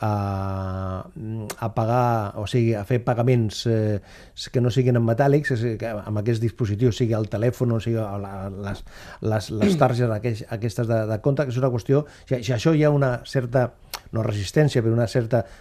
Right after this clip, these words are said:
desconfiança, clar, això que parles tu, això ja és un altre, és un altre món.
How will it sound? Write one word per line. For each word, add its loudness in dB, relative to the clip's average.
desconfiança, 2
clar, 2
això 0
que 2
parles 0
tu, 4
això 0
ja 2
és -2
un -2
altre, -2
és -4
un 2
altre 0
món. 0